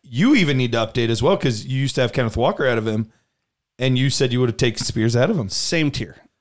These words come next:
Speaker 1: Okay. All right. Uh, but all that being said, you know, uh, that means I have him somewhere around running back seven, eight, and I had him at twelve. So I need to even do another update.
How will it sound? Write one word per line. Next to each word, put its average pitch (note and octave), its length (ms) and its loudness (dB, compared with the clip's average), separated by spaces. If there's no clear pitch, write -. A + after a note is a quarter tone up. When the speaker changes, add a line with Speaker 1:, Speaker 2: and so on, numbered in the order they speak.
Speaker 1:
Okay. C#3 240 0
All C3+ 80 2
right. A#2+ 140 2
Uh, C#3+ 260 2
but D#3+ 100 4
all G3 220 4
that F#3+ 140 4
being D#3+ 160 2
said, B2+ 460 2
you C#3 120 2
know, A#2+ 220 4
uh, G#2+ 200 -6
that C#3+ 220 0
means D#3+ 200 2
I C#3+ 140 4
have C3 320 0
him B2+ 140 2
somewhere C3 480 2
around A#2 300 2
running A2 200 2
back A2 240 0
seven, G#2+ 520 -4
eight, A#2 360 0
and A2+ 120 -2
I B2 60 0
had B2 180 2
him A2+ 80 0
at - 180 -4
twelve. A2 540 -2
So A#2+ 320 0
I C3 160 0
need F3+ 140 2
to C#3 80 -2
even B2 240 -2
do A2+ 160 2
another A2 320 -2
update. G#2+ 460 -2